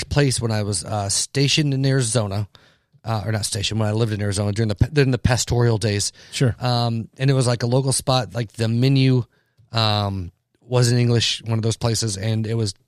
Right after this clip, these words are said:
Speaker 1: the best Mexican food I've ever had, was at this spe-, specific
Speaker 2: Okay.
Speaker 1: place. And, uh, there's a little taqueria in Petaluma, California I used to go to. That was about it.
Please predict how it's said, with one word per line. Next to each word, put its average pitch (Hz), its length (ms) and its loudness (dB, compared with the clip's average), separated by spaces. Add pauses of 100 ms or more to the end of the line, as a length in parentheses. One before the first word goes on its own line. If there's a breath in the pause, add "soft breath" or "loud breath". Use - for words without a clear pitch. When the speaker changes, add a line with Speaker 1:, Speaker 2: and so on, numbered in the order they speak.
Speaker 1:
the 117 100 -2
best 113 260 0
Mexican 101 280 -4
food 104 120 -4
I've 95 80 -6
ever 90 180 -10
had, - 240 -14
was 104 120 -10
at 95 120 -8
this - 200 -10
spe-, - 200 -8 (120)
specific 156 460 -4
Speaker 2:
Okay. 160 80 0
Speaker 1:
place. - 220 -8 (680 soft breath)
And, 208 300 2
uh, 202 180 4
there's 170 180 4
a 165 40 2
little 170 180 6
taqueria 156 520 2
in 135 80 2
Petaluma, 139 380 2
California 117 440 -4
I - 20 -10
used - 120 -6
to 110 60 -10
go - 80 -6
to. - 100 -2
That - 220 -20
was 127 100 -4
about 107 160 -6
it. - 80 -14